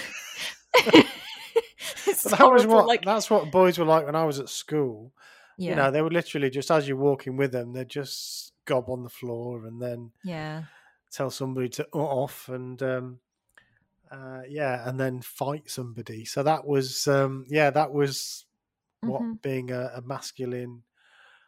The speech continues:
Speaker 2: uh, character was when I was growing up, um, at school.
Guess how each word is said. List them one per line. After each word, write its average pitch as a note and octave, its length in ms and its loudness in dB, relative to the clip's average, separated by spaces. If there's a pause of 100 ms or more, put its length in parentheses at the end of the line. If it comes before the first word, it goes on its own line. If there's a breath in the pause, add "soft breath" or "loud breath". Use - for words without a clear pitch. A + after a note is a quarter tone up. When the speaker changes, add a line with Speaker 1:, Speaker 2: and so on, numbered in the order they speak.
(320 soft breath)
Speaker 2:
uh, B2 460 -14 (100)
character B2+ 380 -10
was B2 120 -14
when B2 100 -10
I A#2+ 60 -8
was A#2+ 140 -10
growing A#2+ 300 -12
up, B2+ 240 -12 (340)
um, B2 160 -12
at A#2+ 180 -14
school. B2+ 480 -4